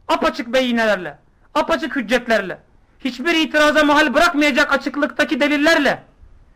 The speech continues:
tevhidi o beyan ettiğinizde, ortaya koyduğunuzda size ne diyorlar, bize ne diyorlar? Sen bir Fatiha'yı oku bakayım düzgünce. Değil mi?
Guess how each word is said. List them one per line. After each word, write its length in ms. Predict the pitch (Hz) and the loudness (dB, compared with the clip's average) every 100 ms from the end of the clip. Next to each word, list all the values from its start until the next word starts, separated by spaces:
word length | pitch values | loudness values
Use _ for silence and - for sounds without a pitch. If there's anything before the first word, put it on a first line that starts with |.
| _ _ | _ _
tevhidi 440 | 247 262 269 285 311 | 2 4 4 2 2
o 140 | 226 | 4
beyan 240 | 277 277 | 2 2
ettiğinizde, 420 | 262 262 262 240 262 | -2 -4 -6 -2 -2
ortaya 320 | 262 294 294 | 0 -2 0
koyduğunuzda 600 | 269 240 240 226 330 - _ _ _ _ _ _ _ _ _ | -2 -2 -4 -2 -4 -6 _ _ _ _ _ _ _ _ _
size 220 | - 226 294 | -8 -2 -2
ne 120 | 311 | 0
diyorlar, 360 | 285 254 254 | 0 0 0
bize 160 | 240 285 | -2 -2
ne 120 | 302 | -2
diyorlar? 340 | 285 262 277 330 _ _ _ _ _ _ _ _ _ _ _ _ _ _ _ _ _ _ _ _ - | 0 0 -2 -8 _ _ _ _ _ _ _ _ _ _ _ _ _ _ _ _ _ _ _ _ -6
Sen 180 | 233 | -6
bir 60 | 247 | -2
Fatiha'yı 420 | 247 247 254 254 | -2 0 2 0
oku 120 | 240 | -2
bakayım 280 | 208 190 185 | -6 -8 -12
düzgünce. 340 | 175 170 147 131 _ _ _ _ _ _ _ _ _ - | -10 -10 -12 -14 _ _ _ _ _ _ _ _ _ -8
Değil 120 | - | -4
mi? 120 | 190 | -4